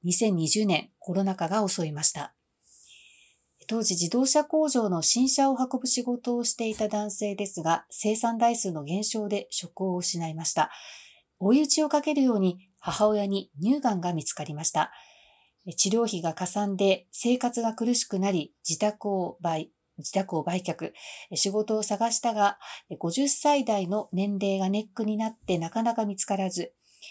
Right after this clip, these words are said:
二十一年の二月、生活保護を受給。ほどなく母親のがんが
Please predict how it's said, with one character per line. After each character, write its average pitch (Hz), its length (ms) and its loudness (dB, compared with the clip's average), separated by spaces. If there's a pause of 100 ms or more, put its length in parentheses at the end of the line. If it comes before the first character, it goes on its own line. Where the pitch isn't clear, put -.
(320)
二 175 260 -2
十 185 140 2
一 165 220 0
年 226 160 2
の 175 80 0
二 170 100 -4
月、 202 380 0
生 254 240 2
活 262 260 0
保 262 140 -2
護 240 120 0
を 202 40 0
受 196 180 -2
給。 - 320 -4 (520)
ほ - 100 -2
ど 294 100 0
な 294 160 2
く 220 320 -2
母 175 320 -4
親 175 160 0
の 165 120 -4
が 175 140 0
ん 165 80 -4
が 151 220 0